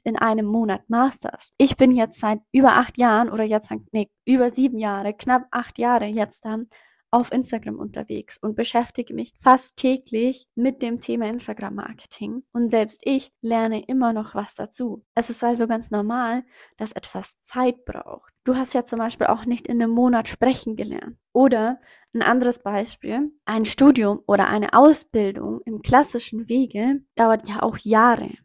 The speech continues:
weil man Expertin eben nicht über Nacht, sondern über Zeit wird. Und das ist für mich einfach komplett neutral. Das ist jetzt nichts Schlechtes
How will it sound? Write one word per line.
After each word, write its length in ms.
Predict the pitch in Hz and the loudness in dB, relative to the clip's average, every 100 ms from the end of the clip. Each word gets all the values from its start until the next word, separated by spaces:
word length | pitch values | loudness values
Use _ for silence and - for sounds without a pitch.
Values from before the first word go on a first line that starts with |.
| - | 2
weil 140 | 226 | 4
man 120 | 247 | 6
Expertin 580 | 226 - - 294 302 247 | 2 2 6 6 6 2
eben 180 | 208 214 | 0 -2
nicht 240 | 208 214 | -2 -4
über 200 | - 202 | -6 -4
Nacht, 460 | 196 254 220 - - _ | 0 2 2 0 -10 _
sondern 320 | - 220 202 202 | -10 -4 -2 -2
über 240 | 196 196 | -4 -6
Zeit 440 | - 214 214 220 240 | -6 -2 -2 -4 -12
wird. 180 | - _ _ - | -16 _ _ 2
Und 380 | 247 240 220 - _ 214 - | 4 4 0 -8 _ -2 10
das 220 | 302 - | 10 10
ist 140 | 392 | 0
für 180 | - 285 | 4 6
mich 360 | 262 277 - - _ | 6 4 0 -12 _
einfach 380 | 247 277 269 - | -2 0 0 -4
komplett 680 | - 285 285 - - 254 254 | 0 2 2 2 2 2 2
neutral. 500 | 226 208 - 247 226 | 0 0 2 4 4
Das 160 | 214 226 | 2 0
ist 120 | - | -2
jetzt 200 | 226 - | -4 -4
nichts 240 | 226 - | -6 -4
Schlechtes 580 | - 247 277 - 233 240 | 0 2 2 2 2 0